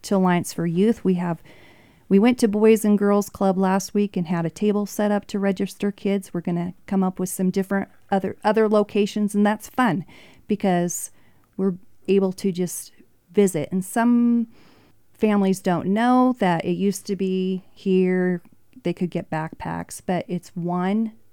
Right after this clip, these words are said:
event where we're all gonna get together and just get these kids ready to go back to school and start a new year healthy, safe, and having their needs met.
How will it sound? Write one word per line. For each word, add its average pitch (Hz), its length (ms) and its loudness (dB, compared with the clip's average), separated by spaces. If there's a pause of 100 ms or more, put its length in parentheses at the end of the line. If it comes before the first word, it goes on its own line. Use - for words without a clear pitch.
event 175 640 -4 (320)
where 175 160 -2
we're - 100 -6 (140)
all 185 160 0
gonna 220 200 2
get 202 200 0
together 165 580 -4
and 170 180 -2
just - 360 -6 (560)
get 202 160 2
these 208 220 4
kids 190 340 0
ready 180 480 2 (260)
to - 120 -16
go 165 140 0
back 160 200 -4
to - 80 -10
school 175 260 -4
and 165 120 -2
start 165 220 -4
a 160 80 -2
new 165 240 0
year 170 340 -4
healthy, 254 760 -2
safe, - 600 -2 (440)
and 190 360 0
having 196 380 -2
their 214 120 0
needs 277 280 0
met. - 200 -6